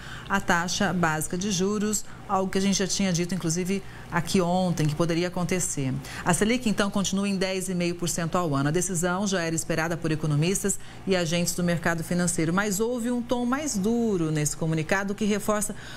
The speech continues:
uma perspectiva de que o colegiado pode voltar a subir a Selic. E isso vai realmente num caminho totalmente oposto em relação ao que acontece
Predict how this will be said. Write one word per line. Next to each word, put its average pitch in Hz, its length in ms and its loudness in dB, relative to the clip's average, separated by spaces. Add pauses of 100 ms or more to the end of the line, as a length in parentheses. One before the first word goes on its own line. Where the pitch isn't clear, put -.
(140)
uma 202 120 4
perspectiva 196 840 2
de 175 140 -2
que 190 100 -4
o 185 40 0
colegiado 190 600 0
pode 196 300 0
voltar 208 520 0 (280)
a 254 200 2
subir 226 800 2 (160)
a 233 140 0
Selic. 220 720 0
E 233 180 2
isso 277 320 -2
vai 240 300 -2
realmente 247 600 0 (300)
num 226 140 4
caminho 220 360 2
totalmente 247 520 0
oposto 226 340 -2
em 233 60 2
relação 233 400 0
ao 233 80 0
que 233 80 -2
acontece 240 760 0